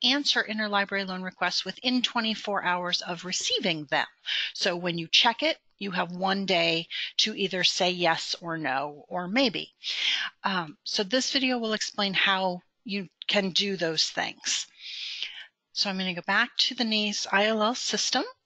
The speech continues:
and I'm going to go to my request manager, which I'm doing with the quick link here. It's re-, quick link zero is the request manager. So here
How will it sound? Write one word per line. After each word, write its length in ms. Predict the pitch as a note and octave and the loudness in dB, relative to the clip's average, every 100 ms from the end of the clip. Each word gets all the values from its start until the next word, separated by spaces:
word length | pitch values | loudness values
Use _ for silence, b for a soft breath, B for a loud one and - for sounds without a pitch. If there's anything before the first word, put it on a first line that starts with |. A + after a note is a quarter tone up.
| B B B B | B B B B
and 140 | G#3+ G3+ | -2 0
I'm 200 | F#3+ G3+ | 0 0
going 360 | G#3 G#3+ G#3+ A3 | 0 0 -2 0
to 160 | - - | -2 0
go 280 | G#3 G3+ G#3 | 0 0 0
to 180 | - G#3+ | 0 2
my 140 | F#3+ | 2
request 720 | F#3 - - A#3 A#3+ - - | 0 -4 0 0 2 -2 -2
manager, 680 | G#3+ G#3+ G3 E3+ - D#3+ B3+ G#4 _ B B B | 0 2 2 2 0 2 -2 -6 _ B B B
which 180 | - - | -4 -2
I'm 180 | F3 E3 | -2 -2
doing 280 | F3 F3 F3+ | -6 -4 -8
with 140 | F3+ | -10
the 60 | - | -12
quick 380 | - G#3+ - - | -8 -8 -6 -4
link 280 | E3+ E3 - | -4 -4 -6
here. 360 | - E3 A#3 - _ | -4 -4 -4 -8 _
It's 260 | E3+ - - | -8 -6 -6
re-, 60 | - _ _ - | -12 _ _ -6
quick 280 | - C4+ A#3 | -4 -2 -2
link 240 | A3 G#3+ | -2 -2
zero 600 | E3 F3+ G#3+ C#3+ F#3 D4+ - | -2 0 2 2 2 -2 -2
is 220 | F#3+ E3+ | -4 -4
the 100 | F3+ | -6
request 560 | F3 - E3+ D3+ - D3+ | -6 -4 -2 0 -2 -4
manager. 540 | C3+ A#2 - D3 A#3+ - B B B B B B B | -6 -6 -2 -2 -2 -8 B B B B B B B
So 440 | - - A#3 A3 - | 0 2 4 2 0
here 420 | - E4 G#4 | 0 4 4